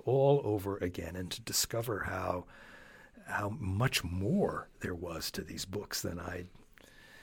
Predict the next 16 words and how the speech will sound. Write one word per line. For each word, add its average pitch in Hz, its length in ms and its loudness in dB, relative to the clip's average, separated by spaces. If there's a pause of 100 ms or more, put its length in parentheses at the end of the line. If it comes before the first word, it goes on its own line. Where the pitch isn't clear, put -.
(400)
uh, 87 540 -4 (680)
uh, 92 240 -6
f-, - 320 -14 (400)
f-, - 60 -10
suspected - 720 0
when 87 120 -2
I 85 60 -2
read 87 240 -2
them 80 120 -8
as 78 100 -6
a - 20 -4
much 85 220 -2
younger 80 300 -6
man. 92 280 -4 (1040)
And, 170 320 12
um, 143 400 12